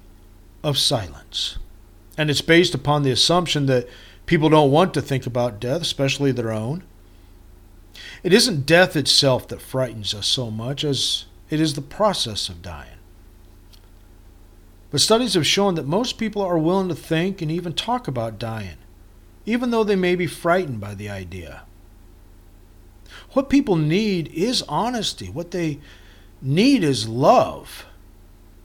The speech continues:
They don't need forced cheerfulness. All that is, is misleading.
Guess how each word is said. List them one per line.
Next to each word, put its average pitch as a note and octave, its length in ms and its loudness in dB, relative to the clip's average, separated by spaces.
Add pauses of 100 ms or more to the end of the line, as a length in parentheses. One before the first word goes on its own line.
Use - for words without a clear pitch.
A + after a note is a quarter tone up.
(160)
They C4 120 -2
don't F3+ 160 2
need C#3 240 2
forced C#3 520 0 (220)
cheerfulness. D3 880 -2 (1040)
All E3 180 4
that E3+ 200 4
is, C3 220 2
is A#2+ 140 -4
misleading. A#2+ 760 -2